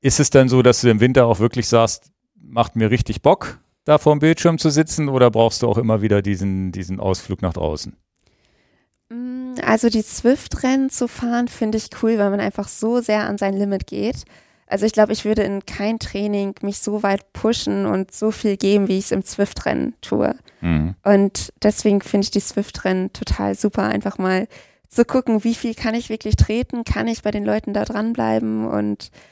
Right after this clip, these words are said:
Speaker 2: auch mit der Community, die wir da haben, über Discord nebenbei zu reden, sich Teamtaktiken zu überlegen, das finde ich total cool, das macht einfach Spaß. Ähm, an sich brauche ich trotzdem das Draußenfahren.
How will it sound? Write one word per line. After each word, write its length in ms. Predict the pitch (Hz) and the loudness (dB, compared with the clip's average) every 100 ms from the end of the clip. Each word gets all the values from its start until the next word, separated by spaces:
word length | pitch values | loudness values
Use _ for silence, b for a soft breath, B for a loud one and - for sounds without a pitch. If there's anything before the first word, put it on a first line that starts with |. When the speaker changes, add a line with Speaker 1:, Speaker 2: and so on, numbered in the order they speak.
| b b b _ | b b b _
Speaker 2:
auch 300 | - 202 202 - - | 4 4 4 0 -10
mit 200 | 202 214 | -6 2
der 200 | 196 196 | 4 4
Community, 580 | - 202 233 277 262 240 | 2 0 2 2 0 -4
die 160 | 226 | -4
wir 60 | 220 | -2
da 160 | 214 220 | -2 -2
haben, 380 | 202 208 220 | -2 -2 -2
über 180 | 208 196 | -2 0
Discord 440 | 190 240 - 214 214 | 0 -2 -2 -2 0
nebenbei 340 | 214 208 214 | -2 2 0
zu 160 | - 220 | 0 -4
reden, 280 | 214 214 214 | 0 0 -2
sich 160 | - - | -4 -2
Teamtaktiken 680 | - 240 - - 202 - | -2 0 -2 -2 -6 -6
zu 120 | 202 202 | -4 0
überlegen, 360 | 107 104 107 | 2 2 0
das 200 | 104 - | -2 -6
finde 260 | - - 107 | -10 -4 -4
ich 140 | 220 - | -4 -10
total 320 | - - - - | -14 -8 -8 -4
cool, 80 | 196 | -4
das 140 | 214 | -4
macht 120 | - - | -4 -4
einfach 220 | - 214 | -4 -6
Spaß. 480 | - - - - - b b b b b b - | -4 -4 -4 -10 -16 b b b b b b 0
Ähm, 520 | 202 208 208 214 214 | 4 4 4 0 -2
an 200 | - 214 208 | 0 0 0
sich 500 | 247 277 320 - - _ _ | 2 2 0 -4 -6 _ _
brauche 360 | - 214 220 240 | 0 4 4 4
ich 80 | - | -6
trotzdem 460 | - 196 - 190 | -6 -6 -6 -8
das 120 | 190 - | -6 -8
Draußenfahren. 760 | - 220 - 220 - - - | -8 -8 -8 -12 -14 -14 -14